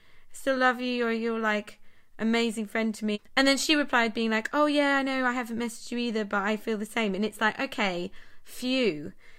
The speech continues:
we've connected. We're still there for each other.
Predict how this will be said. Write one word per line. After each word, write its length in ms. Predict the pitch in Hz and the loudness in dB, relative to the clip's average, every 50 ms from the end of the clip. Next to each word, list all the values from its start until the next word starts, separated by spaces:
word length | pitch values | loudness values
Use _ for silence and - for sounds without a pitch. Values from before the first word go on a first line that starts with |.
| - - - - | -20 -20 -14 -8
we've 440 | 208 233 262 254 254 240 220 - - | -4 -2 -2 0 -2 -2 -4 -6 -6
connected. 800 | - 285 247 240 226 - - - - 196 180 170 170 175 196 - - - - - | -4 -2 -2 -2 -4 -6 -12 -12 -10 -8 -8 -6 -8 -10 -10 -12 -14 -16 -14 -4
We're 140 | - 226 226 | 0 0 0
still 260 | 220 - - 262 247 | 0 2 2 2 4
there 220 | 220 233 226 220 220 | 4 2 2 2 0
for 200 | 220 - 220 208 | -2 -4 -4 -4
each 220 | 208 190 - - | -4 -4 -4 -4
other. 520 | 208 190 190 190 180 170 165 170 175 175 | -2 -2 -2 -2 -4 -6 -6 -6 -8 -10